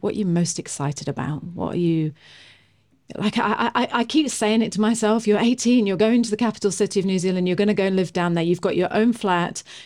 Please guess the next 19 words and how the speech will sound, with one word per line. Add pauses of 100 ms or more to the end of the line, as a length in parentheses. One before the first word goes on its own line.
you're
sharing
with
two
girls
you've
never
met
before
in
your
life. (340)
You
haven't
got
any
money,
you've
got